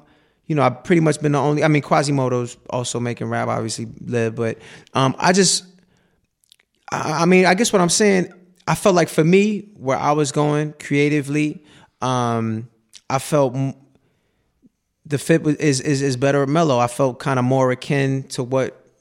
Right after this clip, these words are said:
is, is popping over there. You know, that doesn't, that isn't to say that there's, you know, there's nobody like me at Mellow, like there's nobody like me at Stone's Throw, but,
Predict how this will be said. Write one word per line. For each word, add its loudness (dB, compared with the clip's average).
is, -8
is -4
popping -2
over -2
there. 0
You -4
know, 0
that 0
doesn't, 2
that 2
isn't 0
to 0
say -2
that -2
there's, -2
you 0
know, 2
there's 0
nobody 0
like 0
me -2
at -4
Mellow, -2
like -4
there's -6
nobody -4
like -4
me -6
at -6
Stone's -4
Throw, -2
but, -4